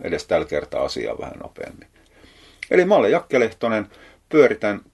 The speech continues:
katisko piste info, olen koirien ravitsemuksen kouluttaja ja niin poispäin.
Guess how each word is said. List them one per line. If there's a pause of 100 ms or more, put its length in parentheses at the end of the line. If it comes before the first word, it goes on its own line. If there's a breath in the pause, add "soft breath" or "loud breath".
(220)
katisko
piste
info, (540)
olen
koirien
ravitsemuksen
kouluttaja
ja
niin
poispäin.